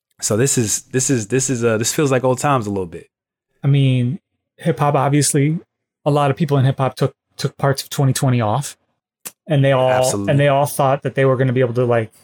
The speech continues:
Speaker 2: space it out through twenty twenty-one, but, you know, covid has, has been unpredictable, and so now it's just like, "Well, I guess we gotta get it, <laughs> everybody's gotta come out now."
Speaker 1: Let's just do it now. Yeah, absolutely.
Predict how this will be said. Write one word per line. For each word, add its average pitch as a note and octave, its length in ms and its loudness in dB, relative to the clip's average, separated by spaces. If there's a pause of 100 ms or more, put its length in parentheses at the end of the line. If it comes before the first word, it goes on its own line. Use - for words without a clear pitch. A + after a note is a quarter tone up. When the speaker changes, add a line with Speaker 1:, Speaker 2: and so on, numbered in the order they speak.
(120)
Speaker 2:
space - 360 -2
it D#3+ 80 4
out C3 220 -2
through C#3 100 -2
twenty C3 220 0
twenty-one, C#3 520 0
but, B2 240 -2 (360)
you E3+ 100 2
know, C3+ 320 0 (320)
covid C3+ 340 2
has, C3 300 2
has B2+ 220 -4
been B2+ 160 0
unpredictable, B2+ 640 -2
and C3 120 2
so C#3+ 120 0
now C3+ 300 2
it's C3+ 100 -2
just - 240 -4
like, A#2+ 120 0
"Well, C#3+ 300 2 (140)
I C#3+ 60 -4
guess C#3 140 -2
we D#3+ 60 0
gotta D#3 160 2
get D3+ 160 0
it, D3 100 0
<laughs> - 380 -12 (180)
everybody's F3 380 0
gotta - 160 0
come - 180 -2
out E3+ 180 0
now." C3+ 360 0 (420)
Speaker 1:
Let's A2+ 200 0
just A2 180 -4
do A#2+ 140 2
it A#2+ 60 2
now. A#2 440 -2
Yeah, G#2 400 0 (300)
absolutely. G2 640 -6